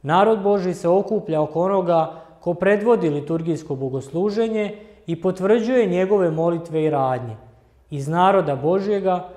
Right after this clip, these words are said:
biraju se i hrišćani za sve ostale liturgijske službe. U zavisnosti gde stoje na liturgijskom bogosluženju i šta čine,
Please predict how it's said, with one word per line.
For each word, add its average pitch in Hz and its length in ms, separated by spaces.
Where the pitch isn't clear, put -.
biraju 180 460
se 151 180
i 139 40
hrišćani 185 580
za 160 120
sve 214 200
ostale 226 500
liturgijske 147 680
službe. 120 500
U 139 80
zavisnosti 190 1040
gde 190 360
stoje 180 380
na 160 100
liturgijskom 151 720
bogosluženju 185 880
i 156 120
šta 156 400
čine, 196 500